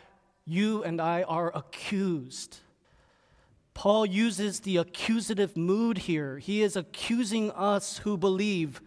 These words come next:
of believing, accused of sharing the same status as Christ. It is believing in him that sets us apart.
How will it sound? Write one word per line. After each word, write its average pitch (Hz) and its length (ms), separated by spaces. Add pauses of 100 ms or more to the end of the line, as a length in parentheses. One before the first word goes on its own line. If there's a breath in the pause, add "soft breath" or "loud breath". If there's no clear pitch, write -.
(420 loud breath)
of 202 420
believing, 156 680 (800 soft breath)
accused 247 680
of 180 160
sharing 220 680
the 170 120
same 202 360
status 180 760
as 165 200
Christ. 180 640 (960 soft breath)
It 175 100
is 214 140
believing 214 520
in 190 120
him 208 540
that 175 180
sets 190 300
us 185 160
apart. 147 400